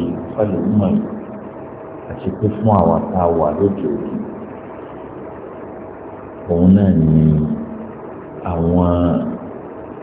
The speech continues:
ìtẹ̀síwájú tó tún ṣẹlẹ̀ lóde òní, development tó ṣẹlẹ̀, èyí tó gbà míì tí ìnira bá fẹ́ bá obìnrin, wọ́n ní wọ́n ṣe C S,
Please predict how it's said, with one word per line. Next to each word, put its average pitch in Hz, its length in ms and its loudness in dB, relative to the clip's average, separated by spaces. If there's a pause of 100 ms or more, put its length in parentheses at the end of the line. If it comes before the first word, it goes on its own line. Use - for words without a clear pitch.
(1080)
ìtẹ̀síwájú 113 840 4 (1300)
tó - 140 2
tún 104 240 4
ṣẹlẹ̀ 87 420 4
lóde 92 320 6
òní, 73 280 -2 (640)
development 117 680 6 (160)
tó - 200 -2
ṣẹlẹ̀, 80 420 0 (1400)
èyí 90 220 2
tó 107 180 2
gbà 101 240 8
míì 87 280 4 (500)
tí - 120 -12
ìnira 85 360 6
bá 87 180 6
fẹ́ 90 300 0
bá - 180 -4
obìnrin, 80 640 -2 (1080)
wọ́n 92 200 2
ní 82 100 6
wọ́n 80 200 4
ṣe 82 200 -6 (160)
C 76 60 -2 (300)
S, - 120 2